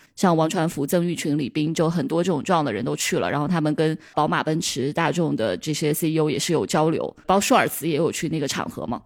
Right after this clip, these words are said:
到了十月份的时候，确实他们就开始这个反补贴调查了，第一批里面应该是有上汽、吉利和比亚迪。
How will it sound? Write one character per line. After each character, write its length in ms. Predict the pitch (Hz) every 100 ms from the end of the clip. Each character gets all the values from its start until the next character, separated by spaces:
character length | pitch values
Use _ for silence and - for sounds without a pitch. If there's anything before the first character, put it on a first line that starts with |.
| _
到 160 | 226 220
了 80 | 180
十 240 | - 165
月 160 | 214 208
份 140 | 208
的 80 | 156
时 160 | -
候， 140 | 165 139
确 160 | -
实 160 | 156 151
他 160 | 180 170
们 100 | 160
就 100 | 165
开 240 | 190 190
始 140 | 190
这 100 | 147
个 80 | 151
反 160 | 143 127
补 120 | -
贴 120 | 165
调 160 | 135 127
查 180 | 165 113
了， 60 |
第 200 | - 185
一 20 |
批 280 | 202 - 190
里 100 | 165
面 180 | 90 113
应 60 | 147
该 120 | 165
是 120 | 165
有 80 | 151
上 200 | 196 156
汽、 240 | - 185
吉 200 | - 156
利 200 | 156 170
和 140 | - 143
比 120 | -
亚 140 | 127
迪。 300 | - 87 95